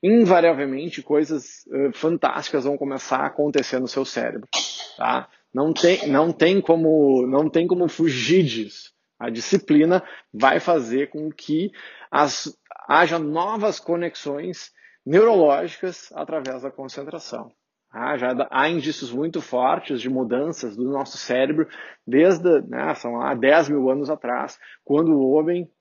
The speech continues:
eh, começou a dominar o fogo e se reunir na volta do fogo pra se concentrar sobre aquela coisa fantástica que aquecia as comidas, que queimava e coisa do gênero. Então,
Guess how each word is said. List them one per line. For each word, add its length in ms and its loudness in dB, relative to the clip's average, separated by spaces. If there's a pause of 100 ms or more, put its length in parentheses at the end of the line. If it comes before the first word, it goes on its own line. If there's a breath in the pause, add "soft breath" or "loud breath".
(220)
eh, 180 0
começou 540 0
a 60 6
dominar 480 2
o 60 -2
fogo 520 0
e 80 -4
se 220 -12
reunir 460 -2
na 100 -2
volta 260 -4
do 120 -4
fogo 400 0
pra 120 -8
se 140 -10
concentrar 760 0 (360 loud breath)
sobre 380 2
aquela 300 0
coisa 340 2
fantástica 800 -6
que 180 -10
aquecia 560 -2
as 100 0
comidas, 600 0
que 100 -8
queimava 640 2
e 40 -4
coisa 240 0
do 120 2
gênero. 300 -2 (520 loud breath)
Então, 340 4